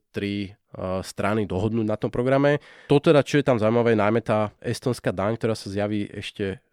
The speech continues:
potom ešte raz, ale napríklad navrhuje aj zrušenie, e, niektorých daní, konkrétne z poistenia a, a dokonca aj z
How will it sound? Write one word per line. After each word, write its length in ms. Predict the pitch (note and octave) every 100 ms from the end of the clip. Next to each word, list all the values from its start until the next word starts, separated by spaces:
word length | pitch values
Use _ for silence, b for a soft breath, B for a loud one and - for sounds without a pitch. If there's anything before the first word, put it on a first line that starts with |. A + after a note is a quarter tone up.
| -
potom 240 | G#2+ G#2
ešte 320 | A#2+ - -
raz, 400 | G2 A2+ C3 - - b b b
ale 320 | B2 C#3 D#3 D3+ C#3 C3 A#2
napríklad 480 | F#2 - C3 C3
navrhuje 400 | G#2+ G2+ A#2 B2
aj 80 | G2
zrušenie, 540 | G2 G#2+ B2 G#2+ G#2 G#2
e, 180 | G2+ G2+ G2+ F#2+
niektorých 400 | G2 - G#2+ F2+
daní, 320 | F#2 G#2 G#2
konkrétne 400 | - F#2+ F#2+ G2
z 80 | -
poistenia 720 | F2 F#2+ - G#2 G2+ G#2 G2+
a, 240 | G2 E2+
a 120 | - -
dokonca 400 | F2+ - G2+ F#2
aj 80 |
z 20 | D#2+